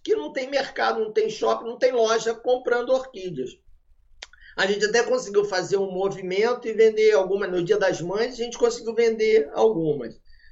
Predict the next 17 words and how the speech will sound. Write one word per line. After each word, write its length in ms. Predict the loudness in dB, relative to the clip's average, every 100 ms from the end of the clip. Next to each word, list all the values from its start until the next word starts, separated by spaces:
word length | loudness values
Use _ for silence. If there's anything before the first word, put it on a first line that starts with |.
| 2
Vamos 180 | 4 6
ver 120 | 4
se 140 | 2
no 100 | -6
Dia 160 | -2 -2
dos 140 | -4 -8
Namorados, 640 | -8 -6 -4 -2 -4 -4
agora 320 | -4 -2 -2
em 100 | -4
junho, 380 | -6 -4 -2 0
a 40 |
gente 200 | 0 -2
também 320 | -2 -2 -2 0
consegue 480 | 0 2 2 2
vender 300 | -2 -2 2 4
algumas, 480 | 4 2 -2 -2
né? 200 | -2 -4